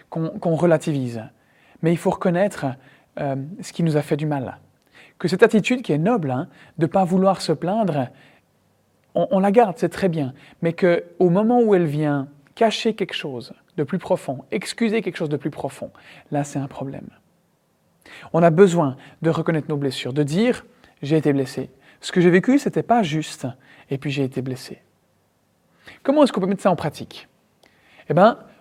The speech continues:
on peut faire une liste des personnes qui nous ont blessés, de ce qu'elles nous ont dit, de ce qu'elles nous ont fait, de ce qu'elles ont pensé,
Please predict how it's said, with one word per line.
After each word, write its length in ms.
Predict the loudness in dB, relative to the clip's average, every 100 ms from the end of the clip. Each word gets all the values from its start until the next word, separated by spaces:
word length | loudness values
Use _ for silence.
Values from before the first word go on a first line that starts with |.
| 2
on 100 | 2
peut 320 | 6 4 2
faire 200 | 6 8
une 120 | 8
liste 300 | 8 6 2 -2 -4 _
des 140 | 2 6
personnes 380 | 6 4 0
qui 120 | 2 2
nous 140 | 2
ont 60 | 2
blessés, 360 | 0 0 -8 -8 _ _ _ -20 _
de 80 | -4
ce 80 | 0
qu'elles 140 | 0
nous 140 | 2
ont 100 | 0
dit, 240 | 2 2 2
de 80 | 0
ce 80 |
qu'elles 120 | -2 -4
nous 160 | -2
ont 60 | -4
fait, 320 | 0 0 0 -20 -20 _
de 60 | -8
ce 100 | -2
qu'elles 160 | 0 0
ont 80 |
pensé, 480 | 2 0 2 -2 -4